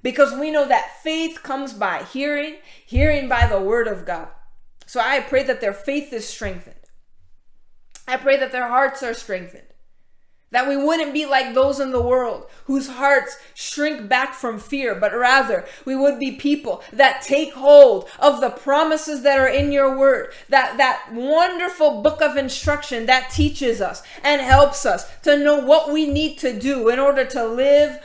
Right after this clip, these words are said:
right, to live righteous, and to live holy in your sight. And we know that thanks to the empowering of the Spirit, it is not too difficult. In Jesus' name, I pray these things.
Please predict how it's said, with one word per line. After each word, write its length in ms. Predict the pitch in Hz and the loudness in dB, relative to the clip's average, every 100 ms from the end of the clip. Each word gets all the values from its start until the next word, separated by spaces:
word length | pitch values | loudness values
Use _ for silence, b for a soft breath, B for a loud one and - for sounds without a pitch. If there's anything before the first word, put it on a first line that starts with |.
| B | B
right, 560 | 202 226 269 262 196 B B | -2 4 4 4 0 B B
to 120 | 277 | 0
live 380 | 262 285 302 285 | 2 4 4 2
righteous, 680 | 247 254 285 277 220 190 B B | 2 6 6 2 -6 -8 B B
and 180 | 269 262 | -4 -2
to 140 | 262 | -4
live 340 | 247 277 285 | 0 -2 -2
holy 720 | - 254 294 320 330 277 214 226 | -6 4 6 8 6 2 -2 -2
in 160 | 240 | -4
your 160 | 233 202 | -4 -6
sight. 380 | - 190 - - - - - - - - _ _ _ b b - | -8 -10 -10 -16 -20 -20 -20 -20 -20 -20 _ _ _ b b -4
And 160 | 254 | -2
we 100 | 269 | 0
know 180 | 285 285 | 2 4
that 320 | 294 233 - | 4 2 -2
thanks 380 | - 285 320 - | -4 -2 -2 -6
to 80 | 285 | -8
the 240 | 247 247 - | -8 -12 -6
empowering 800 | 302 320 - - 269 285 285 262 | -6 -6 -14 -8 -4 -2 -2 -4
of 200 | 247 220 | -6 -6
the 120 | 185 | -8
Spirit, 680 | 175 - - 247 160 175 - - - - - - - 226 | -8 -12 -12 -10 -10 -12 -18 -20 -20 -20 -20 -20 -6 -2
it 160 | 247 | 0
is 160 | 214 190 | -2 -4
not 440 | 202 226 240 - | -6 -4 -4 -6
too 200 | - 240 | -12 -10
difficult. 560 | 196 208 180 - - - - - - - - - _ - - - - - - | -6 -6 -8 -20 -20 -20 -20 -20 -20 -20 -20 -20 _ -20 -20 -20 -20 -20 -8
In 240 | 262 247 202 | -6 -4 -6
Jesus' 580 | 214 262 240 220 202 | -8 -8 -8 -10 -12
name, 280 | 175 135 127 | -16 -20 -14
I 220 | - 233 254 | -6 -6 -6
pray 340 | - 247 262 | -8 -8 -6
these 260 | 233 220 - | -10 -16 -18
things. 320 | 156 104 | -20 -20